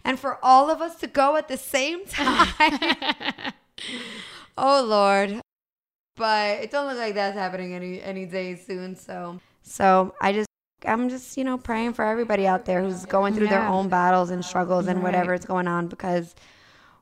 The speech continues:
Speaker 1: we're sending y'all love. And, you know, we talk about this podcast as being about, like, figuring out how to live our best lives. And that is also about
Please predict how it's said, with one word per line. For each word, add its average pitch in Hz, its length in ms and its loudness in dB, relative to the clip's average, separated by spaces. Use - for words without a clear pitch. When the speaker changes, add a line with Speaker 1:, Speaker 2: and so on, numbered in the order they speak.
Speaker 1:
we're 214 80 2
sending 247 360 4
y'all 226 180 6
love. 196 280 8
And, 185 140 2
you 190 80 0
know, 180 340 0
we 208 140 -2
talk 214 220 4
about 214 180 2
this 208 140 -4
podcast 185 500 2
as 175 140 -6
being 180 260 -2
about, 175 260 -2
like, 180 200 -8
figuring 202 360 2
out 190 140 6
how 185 100 4
to 185 80 4
live 180 160 4
our 180 140 6
best 180 240 0
lives. 175 360 2
And 170 240 0
that 196 260 8
is 196 160 4
also 185 440 6
about 170 540 2